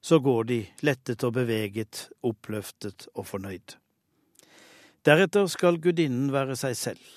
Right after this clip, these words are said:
Litt lekende skolegang med en utvalgt lærer, noen slektninger kommer på besøk, og noen unger er her for å være sammen med henne.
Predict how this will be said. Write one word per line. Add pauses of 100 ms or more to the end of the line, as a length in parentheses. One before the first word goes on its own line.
(220)
Litt
lekende
skolegang
med
en
utvalgt
lærer,
noen
slektninger
kommer
på
besøk, (420)
og
noen
unger
er
her
for
å
være
sammen
med
henne.